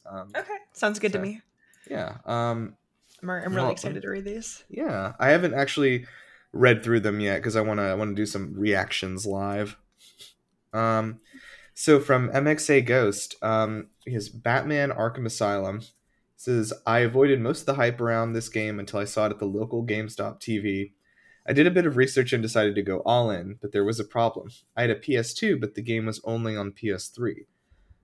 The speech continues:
Speaker 1: While I was on a search for a deal, I pre-ordered the collector's edition of the game. A few months later, I picked up the game. The Bat logo box and contents were amazing. I looked through it all and I was in love. Still, I could not play it.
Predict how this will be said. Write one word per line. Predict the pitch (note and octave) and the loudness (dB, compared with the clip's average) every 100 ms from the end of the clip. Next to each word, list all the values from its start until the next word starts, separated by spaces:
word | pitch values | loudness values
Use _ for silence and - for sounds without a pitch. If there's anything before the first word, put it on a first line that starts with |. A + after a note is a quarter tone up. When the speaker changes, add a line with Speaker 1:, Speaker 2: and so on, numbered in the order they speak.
| _ | _
Speaker 1:
While | A#2 | 4
I | A#2 | 6
was | A#2 | 6
on | A2+ | 2
a | A2 | 0
search | B2+ C3+ | 0 0
for | - D3+ | 2 0
a | C#3 | 2
deal, | A2+ G#2+ | 2 2
I | C#3 | 0
pre-ordered | - A#2+ A#2 A#2+ | 0 0 0 0
the | C3+ | -2
collector's | C3 A#2 A#2 G#2+ G2+ | 0 -2 0 -2 -2
edition | F#2+ G2+ G2 | -4 -4 -8
of | F#2 | -8
the | F#2+ | -8
game. | D#2+ F#2 G#2+ - - _ - | -8 -10 -16 -20 -20 _ -20
A | |
few | - C3+ | -8 -4
months | D3+ D#3+ - | -2 -2 0
later, | A2 A2 A2+ - _ _ - | 0 0 -2 -10 _ _ -10
I | A#2+ | 0
picked | C#3+ C#3+ | 0 2
up | D3 | 0
the | B2+ | 0
game. | G#2 G2 F2+ A#2+ - _ _ _ - | -2 -2 -6 -10 -14 _ _ _ -4
The | |
Bat | A#2 A#2 - | 4 6 8
logo | D3+ C#3+ C#3 | 6 6 4
box | A#2+ A2+ A2 A2+ | 6 4 2 -2
and | G#2+ | -2
contents | G#2 G2+ G#2 - | -4 -4 -6 -6
were | G2 | -4
amazing. | G2 F#2 F#2 - - - | -4 -6 -8 -14 -12 -6
I | |
looked | A2 A#2+ | -4 -4
through | - A2 | -2 0
it | G#2+ | 2
all | G2+ G#2 G#2+ | 4 4 4
and | G2+ | 0
I | G2+ | -2
was | G2 | -4
in | G2 | -6
love. | F#2+ G#2 - _ _ _ | -6 -8 -10 _ _ _
Still, | - B2 A#2 | 0 2 4
I | G#2 | 2
could | - - | -2 -2
not | G#2 - | -2 0
play | A2 F#2 | 0 0
it. | - | 0